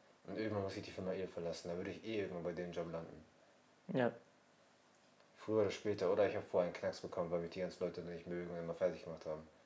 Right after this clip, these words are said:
Speaker 1: und ich mich
Speaker 2: Mhm.
Speaker 1: da nie gut gefühlt habe. Das macht auch keinen Sinn. Da kann man, da muss man schon sich ans Herz fassen und sagen, ganz ehrlich, ich suche mir lieber was, was mir mehr Spaß macht und wo ich
Speaker 2: Mhm.
Speaker 1: gewertschätzt werde.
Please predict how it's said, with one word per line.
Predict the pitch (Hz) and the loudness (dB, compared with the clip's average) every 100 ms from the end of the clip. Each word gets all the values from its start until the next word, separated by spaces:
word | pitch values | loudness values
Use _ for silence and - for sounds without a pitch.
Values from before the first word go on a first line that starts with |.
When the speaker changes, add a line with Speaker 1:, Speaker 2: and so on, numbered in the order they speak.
| - 95 | -16 -8
Speaker 1:
und | 92 | -4
ich | |
mich | 120 | 0
Speaker 2:
Mhm. | 117 | 4
Speaker 1:
da | 90 | 2
nie | 92 | 0
gut | 95 98 | -6 -10
gefühlt | - - 82 | -12 -10 -8
habe. | 82 78 82 - - - - - - - - - - - - - - - | -6 -6 -12 -18 -20 -20 -20 -20 -20 -20 -20 -20 -20 -20 -20 -20 -18 -12
Das | 82 | -4
macht | 95 101 | -2 2
auch | 95 98 | 2 2
keinen | - 85 | -2 -4
Sinn. | 82 78 80 - - - - - | -6 -12 -16 -20 -20 -20 -20 -8
Da | 90 | -2
kann | 107 | 2
man, | 104 95 | 4 4
da | |
muss | 95 107 | 4 2
man | 110 | -2
schon | - 104 98 - - - - - - - | 0 0 -2 -10 -20 -20 -20 -20 -20 -18
sich | - 95 92 - - - - - - - | -4 -2 -2 -6 -16 -20 -20 -20 -14 -8
ans | 90 | 4
Herz | 113 117 | 6 6
fassen | - - - 104 | 6 4 4 0
und | 101 | 6
sagen, | 110 113 117 | 8 8 6
ganz | 107 101 | 0 2
ehrlich, | 110 117 123 123 - - - - - - - - - - - - - - - | 2 4 2 -2 -12 -20 -20 -20 -20 -20 -20 -20 -20 -20 -20 -20 -20 -14 -8
ich | - | -2
suche | 117 117 | -2 0
mir | |
lieber | 113 113 | 4 4
was, | 107 104 | 4 -2
was | - | -6
mir | 90 | 0
mehr | 92 101 | 0 0
Spaß | - 90 - | 2 2 2
macht | 92 101 - | -4 -6 -8
und | 90 | -4
wo | 90 | -4
ich | 135 | 0
Speaker 2:
Mhm. | 123 | 2
Speaker 1:
gewertschätzt | 113 - 87 - | 2 0 -6 -4
werde. | 82 | -4